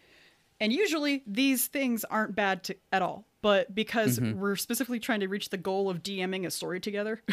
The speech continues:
Speaker 1: <laughs>
Speaker 2: Yes.
Speaker 1: I think that would be counterintuitive. <laughs>
Speaker 2: Yeah, yeah, a hundred percent.
Speaker 1: Mm-hmm.
Speaker 2: Um,
Speaker 1: Like, yeah, I think
Speaker 2: so
Speaker 1: the, the player concept is gonna work pretty well. 'Cause I've, I've played a character once while I was D M ing,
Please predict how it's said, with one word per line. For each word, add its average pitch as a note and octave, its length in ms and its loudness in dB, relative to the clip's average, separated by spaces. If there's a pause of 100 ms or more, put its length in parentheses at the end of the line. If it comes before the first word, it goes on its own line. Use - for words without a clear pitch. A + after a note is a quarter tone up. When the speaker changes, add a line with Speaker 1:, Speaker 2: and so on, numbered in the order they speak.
(200)
Speaker 1:
<laughs> - 300 -20
Speaker 2:
Yes. - 400 4 (140)
Speaker 1:
I G3+ 120 4
think G#3 260 -2
that G3 160 0
would F#3 160 0
be F#3 100 -2
counterintuitive. F3 1160 0
<laughs> - 280 -20
Speaker 2:
Yeah, E2 220 -2 (220)
yeah, D#2+ 240 -4 (160)
a F2+ 240 -4
hundred F#2 220 -2
percent. D#2+ 420 -8
Speaker 1:
Mm-hmm. - 1400 -10
Speaker 2:
Um, G2 500 0 (220)
Speaker 1:
Like, A#3 220 -8
yeah, A3+ 200 2
I G3 100 2
think B3+ 200 -2
Speaker 2:
so C4+ 80 0 (100)
Speaker 1:
the, G#3 120 -2
the G3+ 60 -4
player F3+ 380 -6
concept E3+ 600 -6 (360)
is E3 140 -8
gonna E3 200 -4
work E3 220 -6
pretty E3 120 -10
well. E3+ 100 -8
'Cause F#3+ 180 -8
I've, G#3+ 280 2 (400)
I've B3+ 220 0
played D#4 220 -2
a C#4 40 -2
character G3 880 -4 (460)
once F3+ 360 -4
while F3 120 -2
I E3 120 0
was E3 180 -6
D E3 180 -4
M E3+ 140 -6
ing, F#3+ 300 -8